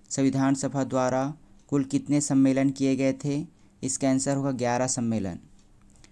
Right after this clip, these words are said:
प्रारूप समिति के अध्यक्ष कौन थे? इसका आंसर होगा डॉक्टर भीमराव अम्बेडकर। प्रारूप समिति में कुल कितने सदस्य थे? सात सदस्य। झंडा समिति के अध्यक्ष कौन थे? आचार्य जे बी कृपलानी।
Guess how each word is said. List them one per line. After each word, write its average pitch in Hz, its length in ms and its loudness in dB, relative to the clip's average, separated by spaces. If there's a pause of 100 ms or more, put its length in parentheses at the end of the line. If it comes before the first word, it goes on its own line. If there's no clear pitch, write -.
(180)
प्रारूप 131 300 0
समिति 139 380 0
के 131 120 -2
अध्यक्ष 131 360 -4
कौन 131 280 0
थे? 143 200 -2 (480)
इसका 135 260 -2
आंसर 135 240 0
होगा 139 120 0
डॉक्टर 127 360 -2
भीमराव 131 360 2
अम्बेडकर। 117 540 -4 (680)
प्रारूप 131 300 0
समिति 139 460 0
में 135 260 2
कुल 143 180 -2
कितने 135 320 -2
सदस्य 139 420 -2
थे? 147 300 -4 (300)
सात 131 380 0
सदस्य। 113 540 -4 (1300)
झंडा 139 320 4
समिति 139 380 2
के 139 120 -2
अध्यक्ष 131 360 -4
कौन 135 280 2
थे? 143 240 0 (500)
आचार्य 135 420 2
जे 135 200 2
बी 131 140 0
कृपलानी। 117 560 0